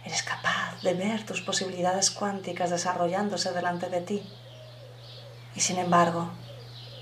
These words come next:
si están influidas por todas esas experiencias de tu clan,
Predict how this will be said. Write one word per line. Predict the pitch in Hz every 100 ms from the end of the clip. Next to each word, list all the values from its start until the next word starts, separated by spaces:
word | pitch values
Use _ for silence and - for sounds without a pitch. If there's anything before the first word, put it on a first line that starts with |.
| - - -
si | - 202
están | - 202
influidas | 208 - 175 202 208 165 170 - - - - - - -
por | 190
todas | 185 190 190
esas | 185 185
experiencias | 185 - 180 170 190 190 - 170 165
de | 165
tu | 165 165
clan, | - 190 202 208 208